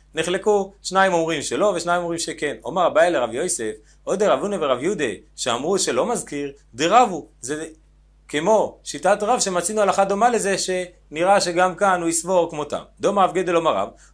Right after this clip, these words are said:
ראש חודש יכול להיות בשבת, המפטיר בנובי בשבס אינו צריך להזכיר של ראש חודש. אם חל ראש חודש בשבת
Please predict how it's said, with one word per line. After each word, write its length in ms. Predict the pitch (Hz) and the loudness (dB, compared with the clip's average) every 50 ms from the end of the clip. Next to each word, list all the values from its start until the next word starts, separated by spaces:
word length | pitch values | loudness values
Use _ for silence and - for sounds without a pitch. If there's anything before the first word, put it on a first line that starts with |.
| _ | _
ראש 140 | 135 143 - | -4 -4 0
חודש 280 | - 214 214 202 170 165 | 0 0 0 0 -4 0
יכול 140 | 165 180 | 0 2
להיות 180 | 180 180 180 165 | 2 2 0 -2
בשבת, 420 | 170 160 - 135 110 101 92 95 - _ _ _ _ - | -2 -2 -2 -2 -2 -2 -6 -6 -10 _ _ _ _ -2
המפטיר 380 | 113 143 139 - - 214 220 | -2 -2 -2 -2 -4 -6 -4
בנובי 560 | 180 190 175 180 214 214 180 165 127 110 - - _ _ - | -2 -2 0 2 2 2 0 -2 -6 -6 -10 -16 _ _ -10
בשבס 480 | 131 156 - 196 214 208 208 190 - | -6 -4 2 4 4 4 4 2 -2
אינו 140 | 180 190 202 | -2 -4 -2
צריך 160 | 196 208 180 | -4 -2 0
להזכיר 280 | 208 208 202 202 220 202 | 0 0 0 0 -4 -4
של 100 | - 214 | -2 -2
ראש 200 | 208 202 - - | -2 -2 -4 -2
חודש. 400 | - 208 190 175 180 165 170 - _ _ _ _ _ - | -4 -4 -2 -2 -4 -6 -6 -10 _ _ _ _ _ -6
אם 120 | 185 208 190 | -6 -4 -4
חל 320 | - - 185 190 185 160 | -2 0 4 4 4 4
ראש 180 | 151 151 147 - | 4 0 -4 -2
חודש 300 | - 185 196 170 175 143 | 0 0 0 0 -2 -4
בשבת 460 | 143 156 - - 139 113 98 98 - | -4 -8 -4 -4 -4 -2 -4 -6 -6